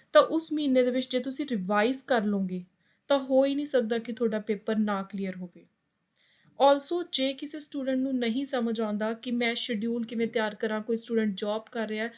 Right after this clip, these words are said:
ਤਾਂ ਤੁਸੀਂ ਮੈਨੂੰ ਕਦੇ ਵੀ ਈਮੇਲ ਕਰ ਸਕਦੇ ਹੋ। ਮੈਂ ਬਿਲਕੁਲ free of cost ਤੁਹਾਡਾ ਇੱਕ ਸ਼ਡਿਊਲ ਤਿਆਰ ਕਰਕੇ ਤੁਹਾਨੂੰ ਦੇ ਦੂੰਗੀ। ਕੋਈ ਵੀ ਤੁਸੀਂ ਮੈਨੂੰ ਐਗਜ਼ਾਮ ਦਾ ਨਾਮ ਦੱਸੋ ਕਿ ਮੈਂ ਇਹ ਪੇਪਰ ਦੀ ਤਿਆਰੀ ਕਰ ਰਿਹਾ ਜਾਂ ਕਰ ਰਹੀ ਹਾਂ। ਉਸ ਤੋਂ ਬਾਅਦ ਤੁਹਾਡੇ ਕੋਲ ਕਿੰਨਾ ਸਮਾਂ ਹੈ,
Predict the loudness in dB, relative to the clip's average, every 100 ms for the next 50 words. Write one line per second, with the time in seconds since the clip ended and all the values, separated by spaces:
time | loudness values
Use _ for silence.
0 | -20 -8 -6 -4 -4 -2 -2 -2 2 2
1 | 2 -2 -2 -4 -4 -2 0 0 -2 -4
2 | -2 -4 0 -2 0 -2 0 0 0 -4
3 | -4 -4 -6 -6 -4 0 0 -2 -4 0
4 | 0 -2 0 2 2 -2 -2 -2 -2 -2
5 | 0 -2 -2 -4 -4 -4 -4 -4 -2 -2
6 | 0 0 -2 -6 -12 _ _ -20 _ 0
7 | 6 6 4 -6 -10 -6 -6 -4 -4 -2
8 | 0 0 0 -2 -2 -4 -4 -4 -6 -6
9 | -8 -6 -4 -4 -4 -4 -4 -6 -8 -8
10 | -8 -6 -6 -4 -4 -2 -2 -4 -4 -4
11 | -4 -2 -2 -2 -4 -6 -12 _ _ _
12 | _ _ _ _ _ _ -6 -4 0 2
13 | 4 4 4 2 4 2 0 0 2 2
14 | 2 0 2 2 2